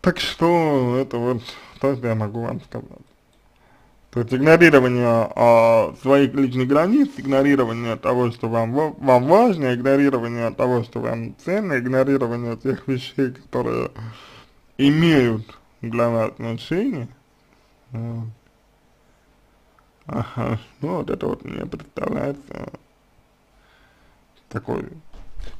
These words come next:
э, ве-, весьма серьезной проблемой. Потому что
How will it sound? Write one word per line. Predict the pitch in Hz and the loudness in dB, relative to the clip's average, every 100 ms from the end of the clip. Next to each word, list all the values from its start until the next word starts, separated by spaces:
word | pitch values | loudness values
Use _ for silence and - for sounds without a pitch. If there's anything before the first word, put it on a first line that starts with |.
| - - | -16 -20
э, | - - - - | -18 -12 -10 -8
ве-, | 123 131 123 131 | -4 -4 -2 -4
весьма | 127 131 143 151 147 123 120 117 151 160 _ _ _ _ - - _ - _ _ - _ _ _ - | -2 2 6 6 6 4 2 -4 -10 -20 _ _ _ _ -20 -20 _ -20 _ _ -20 _ _ _ -4
серьезной | 156 160 151 147 143 131 113 113 - _ _ _ _ _ _ _ _ _ - _ _ _ | 0 6 8 8 6 0 -2 -10 -16 _ _ _ _ _ _ _ _ _ -20 _ _ _
проблемой. | - 139 120 123 131 147 127 - _ _ _ _ _ _ _ _ _ _ _ _ _ _ - _ _ _ _ _ _ _ _ _ _ _ _ _ _ - - _ - - - - - | 4 6 6 6 4 2 -4 -8 _ _ _ _ _ _ _ _ _ _ _ _ _ _ -20 _ _ _ _ _ _ _ _ _ _ _ _ _ _ -20 -20 _ -20 -20 -20 -20 -18
Потому | - 117 110 123 | -6 -2 -2 -2
что | 123 123 117 113 113 90 87 - | -4 -4 -4 -4 -6 -10 -14 -16